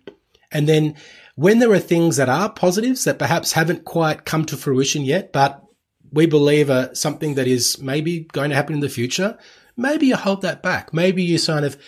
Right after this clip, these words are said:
you kind of keep that in your pocket. And then once it is achieved, you're able to put in a good news phone call, like the call that I received from my mortgage broker, which is, "Hey, I'm just letting you know that if you open up your net bank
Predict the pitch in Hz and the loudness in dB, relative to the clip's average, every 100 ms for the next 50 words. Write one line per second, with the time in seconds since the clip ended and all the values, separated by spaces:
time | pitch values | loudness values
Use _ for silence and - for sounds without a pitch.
0 | - _ 151 170 151 139 180 190 190 175 | -20 _ -4 0 0 2 2 2 0 0
1 | 135 - 107 151 139 156 156 147 139 180 | -2 -4 -6 -2 0 2 2 0 0 0
2 | 196 165 170 165 - 117 202 190 139 143 | 0 -2 -2 -4 -4 -4 -4 -6 -4 -2
3 | 135 139 139 131 - 185 175 139 127 202 | -2 -4 -4 -4 -4 -2 0 0 0 0
4 | 190 151 - 123 120 160 143 139 123 156 | 0 -2 -2 -4 -4 -2 -2 -2 -2 2
5 | 147 131 123 147 143 139 - 135 131 143 | 4 4 0 0 2 2 2 0 0 -2
6 | 139 135 113 110 117 110 123 127 120 117 | -2 -4 -4 -4 -4 -4 -6 -4 -4 -4
7 | 123 117 - - - - _ 143 139 170 | -2 -2 -4 -12 -20 -20 _ -2 0 0
8 | 175 131 143 151 151 135 131 120 120 120 | -2 -4 -2 -2 0 2 2 2 2 2
9 | 117 113 127 143 139 139 131 127 117 113 | 0 -2 0 0 0 -4 -2 -2 0 -2
10 | - - _ _ _ - 135 131 131 147 | -6 -20 _ _ _ -4 0 0 0 -2
11 | 208 - | -4 -10